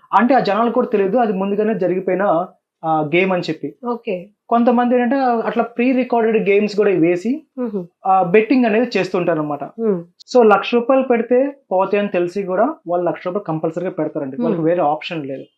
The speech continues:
Speaker 1: జనరల్ గా
Speaker 2: Mm.
Speaker 1: వాళ్ళకి ఎర్నింగ్స్ కి.
Speaker 2: Mm.
Speaker 1: So అంతేకాకుండా ఈ క్రిమినల్స్ అందరూ ఏంటంటే కనుక క్రికెట్, ఆ, ఇప్పుడు ఎన్ని ఓవర్స్ ఉన్నాయి,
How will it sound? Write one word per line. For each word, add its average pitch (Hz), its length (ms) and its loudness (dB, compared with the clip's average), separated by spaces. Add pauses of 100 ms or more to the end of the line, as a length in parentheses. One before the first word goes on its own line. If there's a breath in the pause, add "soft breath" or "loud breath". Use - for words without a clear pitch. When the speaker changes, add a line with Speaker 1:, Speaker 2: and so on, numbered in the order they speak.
Speaker 1:
జనరల్ 202 260 -2
గా 139 100 -8
Speaker 2:
Mm. - 140 -18
Speaker 1:
వాళ్ళకి 156 240 -2
ఎర్నింగ్స్ 160 360 -2
కి. 147 180 -12 (200)
Speaker 2:
Mm. 180 100 -8 (400)
Speaker 1:
So 202 240 2
అంతేకాకుండా 202 680 -2
ఈ 190 120 -4
క్రిమినల్స్ 196 460 -4
అందరూ 185 240 -2
ఏంటంటే 180 400 0
కనుక 175 160 -4 (220)
క్రికెట్, 190 640 -2 (800 soft breath)
ఆ, 165 220 2 (120)
ఇప్పుడు 185 240 0
ఎన్ని 185 260 0
ఓవర్స్ 190 320 0
ఉన్నాయి, 170 460 -2